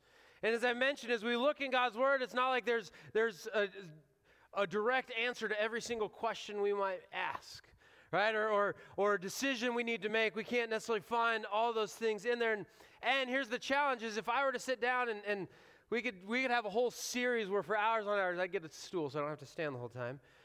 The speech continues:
Right? We could just go through the Bible and say, "Here's all the decisions that you're gonna be faced with, and here's how to answer every single one." And here's the problem with doing that. One, I'd probably get most of them wrong.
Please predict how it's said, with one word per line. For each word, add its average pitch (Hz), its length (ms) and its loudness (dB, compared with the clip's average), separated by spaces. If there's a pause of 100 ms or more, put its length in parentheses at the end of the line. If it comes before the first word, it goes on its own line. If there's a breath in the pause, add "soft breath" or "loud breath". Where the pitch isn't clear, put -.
(100)
Right? 240 200 2
We 302 100 0
could 294 140 0
just 262 160 0
go 294 360 4
through 311 180 2
the 285 80 0
Bible 294 280 0
and 285 80 -6
say, 262 140 2
"Here's 294 240 2
all 302 120 2
the 285 120 -4
decisions 254 580 -4
that 240 100 -4
you're 247 140 -2
gonna 254 120 -2
be 233 60 -4
faced 269 300 -2
with, 247 140 -6
and 226 100 -4
here's 247 240 -2
how 240 160 -2
to 220 160 -6
answer 240 340 -2
every 233 220 -2
single 220 360 -2
one." 220 300 0 (320 loud breath)
And 214 120 0
here's 254 160 0
the 247 80 -4
problem 254 480 -2
with 208 160 -4
doing 247 300 -2
that. 202 200 0 (480 loud breath)
One, 262 520 2
I'd 220 200 0
probably 247 240 0
get 233 140 -4
most 226 240 -2
of 214 80 -10
them 208 80 -4
wrong. 208 500 0